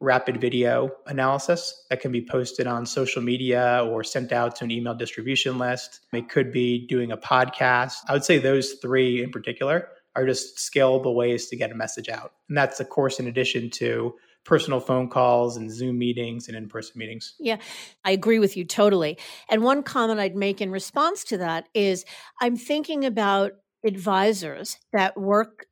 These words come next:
Speaker 2: in the traditional broker-dealer world, and the bigger the broker-dealer, the more stringent or tight the restrictions on this are. But that even if an advisor worked for a firm in the broker-dealer world that allowed them to rapid fire communicate,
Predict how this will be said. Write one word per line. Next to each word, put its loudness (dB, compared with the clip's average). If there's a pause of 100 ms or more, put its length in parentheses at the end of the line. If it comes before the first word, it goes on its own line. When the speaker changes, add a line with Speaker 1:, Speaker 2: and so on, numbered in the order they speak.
Speaker 2:
in 0
the -6
traditional -4
broker-dealer 0
world, 0
and -6
the -6
bigger -2
the -6
broker-dealer, 0
the -4
more -4
stringent 0
or -4
tight 0
the -4
restrictions 0
on -4
this -6
are. -2 (580)
But 8
that 2 (160)
even 2
if -2
an -2
advisor 0
worked -2
for -2
a -2
firm 0
in -2
the -6
broker-dealer -2
world -2
that -2
allowed 4
them -4
to -4
rapid -2
fire -2
communicate, -4